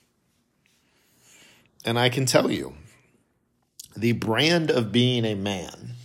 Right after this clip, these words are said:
and the traditional masculine view of things was imprinted on the vast majority of us, I know in my generation, and I think on the generations after, and I know for the generations before. You were to be strong.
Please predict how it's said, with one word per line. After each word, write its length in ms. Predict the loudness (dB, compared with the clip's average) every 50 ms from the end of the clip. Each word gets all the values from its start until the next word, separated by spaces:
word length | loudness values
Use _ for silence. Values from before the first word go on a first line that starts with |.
| -20 -20 _ _ _ _ _ _ _ _ _ _ -6
and 160 | -4 -4 -2
the 80 | -2 -4
traditional 880 | -4 -2 -4 0 0 2 0 0 0 -2 0 0 0 0 -2 -4 -6 -10 -16 -20 -20 -20 -20 -20 -20 _ _ _ -14
masculine 840 | -6 -2 0 2 4 4 4 4 2 2 4 4 4 4 2 0 -2
view 360 | -2 0 0 2 2 2 0
of 140 | 0 -2 -4
things 400 | -8 -8 -8 -8 -8 -10 -10 -6
was 220 | -4 -4 -4 -4
imprinted 960 | -6 -8 -8 -10 -10 -12 -8 -2 0 0 0 0 0 2 2 2 2 0 -4 -6 -8 -6 -2
on 580 | 0 0 2 2 0 0 -2 -2 -6 -8 -12 -16 -20 -20 _ _ _ _ _ _ -10
the 140 | -6 -6 -4
vast 400 | 0 2 4 4 4 2 2 -2
majority 460 | 0 2 4 6 6 6 6 4 2
of 100 | 2 0
us, 200 | 0 -2 -2 -2 -2
I 140 | 0 2
know 200 | 2 4 4 4
in 100 | 4 2
my 220 | 2 2 2 2 2
generation, 720 | 2 0 0 0 0 0 0 0 0 0 -2 -2 -4 -4 -8
and 100 | -12 -12
I 200 | -10 -10 -12 -12
think 480 | -14 -14 -10 -4 0 0 0 0 0 0
on 100 | 0 0
the 80 | 0 0
generations 680 | 0 -2 -2 0 2 2 2 2 0 -2 -4 0 4
after, 340 | 4 4 4 4 2 0 0
and 260 | 0 0 -2 -4 -4
I 140 | -6 -6 -6
know 320 | -4 2 4 6 6 6
for 140 | 6 4 2
the 100 | 2 2
generations 680 | 2 0 -2 -4 -4 -6 -8 -8 -8 -10 -12 -12 -14
before. 440 | -14 -16 -20 -20 -20 -20 -20 -20 -20 -20 _ _ _ _ _ _ _ _ _ _ _ _ _ _ _ -20 -18 -14 -8
You 120 | -6 -4
were 80 | -4 -4
to 120 | -4 -6
be 140 | -6 -4 -2
strong. 720 | -2 0 2 4 6 8 8 8 6 4 4 2 0 -4